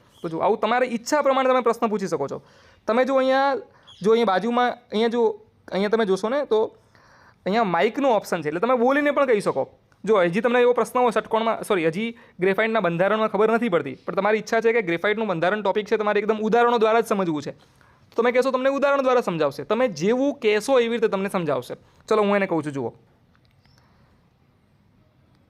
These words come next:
ગ્રેફાઇટનું બંધારણ ટોપિક મને ઉદાહરણો દ્વારા સમજાવો, એકદમ વિગતવાર.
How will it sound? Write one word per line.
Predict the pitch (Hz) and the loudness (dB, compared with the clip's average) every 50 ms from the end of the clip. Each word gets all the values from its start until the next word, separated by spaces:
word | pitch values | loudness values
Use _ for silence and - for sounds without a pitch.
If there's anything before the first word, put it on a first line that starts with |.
| _ _ _ _ _ _ _ - 587 587 587 587 - - _ _ _ _ _ - | _ _ _ _ _ _ _ -6 -4 -4 -4 -6 -10 -16 _ _ _ _ _ -2
ગ્રેફાઇટનું | 202 208 208 208 - 233 233 247 240 247 247 220 | 0 0 0 0 -2 -2 -2 -2 0 -2 0 0
બંધારણ | 190 165 165 175 196 208 226 226 214 | 0 0 0 0 0 0 0 -2 0
ટોપિક | 190 180 175 - 233 226 190 185 | 0 -2 0 0 0 -2 -2 -2
મને | 185 180 190 190 202 214 220 226 | -2 0 0 0 0 0 0 -2
ઉદાહરણો | - - 196 180 208 226 233 240 240 247 240 247 247 | -2 0 0 0 2 2 2 2 2 2 2 2 2
દ્વારા | 196 190 185 185 190 196 | 2 2 2 2 2 0
સમજાવો, | 190 208 202 202 185 185 151 135 123 123 - - _ _ _ _ _ - | 0 0 -2 0 2 2 0 0 -2 -6 -10 -14 _ _ _ _ _ -2
એકદમ | 202 220 214 202 196 233 220 | -2 -2 0 0 0 0 2
વિગતવાર. | 196 185 170 165 127 135 123 - | 2 2 2 2 2 0 -4 -4